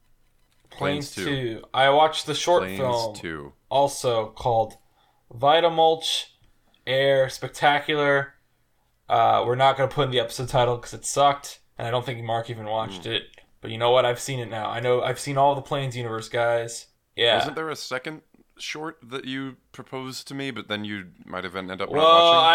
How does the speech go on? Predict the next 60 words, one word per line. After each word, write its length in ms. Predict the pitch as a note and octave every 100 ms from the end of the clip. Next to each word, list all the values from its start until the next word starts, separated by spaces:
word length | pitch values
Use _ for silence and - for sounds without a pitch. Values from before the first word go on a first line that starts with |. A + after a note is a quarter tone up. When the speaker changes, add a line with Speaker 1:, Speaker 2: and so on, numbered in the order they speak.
| F3
Speaker 1:
I, 60 | E3
I 40 |
proposed 520 | D#3 - G#3 G#3+ G3
it 60 | F3
'cause 100 | -
there 120 | E3
were 80 | D3+
Letterboxd 440 | D3+ F3+ D#3 C#3 -
pages 200 | B2+ -
for 80 | B2
it, 40 |
but 100 | B2+
I 40 | C3
had 120 | C3
no 160 | C#3 D3+
idea 220 | D3 C3+
where 100 | C3+
they 100 | B2
were. 140 | B2
They 100 | A#2+
weren't 180 | A#2 A#2+
on 100 | A2
the 60 | A2
D 160 | G#2
V 100 | G#2
D, 140 | - C3
so 180 | - A2+
it's 100 | A2+
like, 100 | G#2
I'm 100 | B2
not 280 | A#2+ - - - - - - -
going 220 | B2 B2+
to 80 | -
the 80 | B2
trouble 280 | D3 C#3+ C3+
of 80 |
finding 260 | C#3+ C3 C3
these 140 | B2
other 160 | B2 A#2
short 300 | - B2+ A#2+
films. 420 | C#3 C#3 C3+ B2
I 160 | - B2
don't 160 | G#2+
care. 500 | - C3 B2+ B2 B2 - - - -
These 140 | A#2+
aren't 180 | B2 -
Pixar 320 | C3 - C3
films 280 | C3 A2+ A#2
Speaker 2:
Okay. 100 | D#3
Speaker 1:
anyway. 340 | D#3+ D#3+ D#3+ D#3
We're 140 | C3+
just 200 | C3 C3+
covering 320 | C#3 B2+ B2+
them 160 | A#2+ A#2+
'cause 180 | B2+ A2
they're 120 | A2
part 220 | - G#2
of 40 | G#2+
the 60 | G#2+
franchise. 720 | A2+ G2+ - A2 E2 -